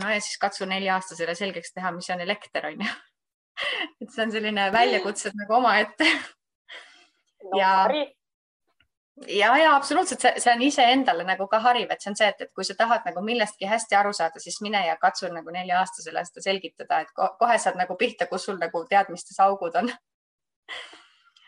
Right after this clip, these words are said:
Speaker 1: Aga, aga jah, et me nagu räägime neile ja me, ja me seletame ja me toome nagu ka neid nagu võrdlusi, et, et vaata, et, äh, kui me lähme perega spaasse, siis me ei saa nagu sama raha kasutada selle jaoks, et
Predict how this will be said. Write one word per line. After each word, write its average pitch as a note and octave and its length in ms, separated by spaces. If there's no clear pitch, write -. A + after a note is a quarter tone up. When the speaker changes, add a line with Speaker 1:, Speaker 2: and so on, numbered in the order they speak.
Speaker 1:
Aga, G3+ 260
aga G3+ 160
jah, D4 160
et C#4 80
me A3+ 80
nagu A3 240
räägime C#4 540
neile F#3 320
ja F3 100
me, F3+ 160
ja F#3 160
me G3+ 80
seletame G3+ 800
ja F3 40
me F3 140
toome C4 320
nagu F#3+ 240
ka G3 140
neid G3 180
nagu F#3 240
võrdlusi, F#3 560
et, E3 240
et - 120
vaata, F#3 360
et, - 240
äh, E3+ 380
kui G#3 300
me F#3+ 200
lähme A3 360
perega A#3+ 360
spaasse, C4 720
siis - 260
me B3+ 80
ei B3+ 80
saa B3+ 240
nagu F3+ 240
sama A3 280
raha G3+ 280
kasutada F#3+ 440
selle G#3 320
jaoks, E3+ 360
et - 40